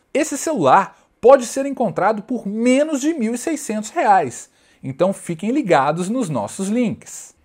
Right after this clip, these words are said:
Então bora analisar o M cinquenta e dois, começando pela construção e acabamento. A Samsung economizou. Para rivalizar com os chineses,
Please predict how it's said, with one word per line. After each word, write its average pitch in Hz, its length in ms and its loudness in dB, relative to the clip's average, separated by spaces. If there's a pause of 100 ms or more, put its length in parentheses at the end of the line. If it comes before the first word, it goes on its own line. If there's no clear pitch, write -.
Então 330 300 -6
bora 247 340 0
analisar 208 720 -2
o 240 120 2
M 196 160 -6
cinquenta 165 400 -8
e 117 40 -6
dois, 165 440 -6 (140)
começando 214 560 -4
pela 170 240 -2
construção 185 880 -6
e 196 100 -2
acabamento. 147 800 -6 (400)
A - 120 2
Samsung 269 560 -2
economizou. 208 760 -2 (440)
Para 233 160 4
rivalizar 220 760 2
com 240 120 -4
os 220 120 -4
chineses, 165 680 -4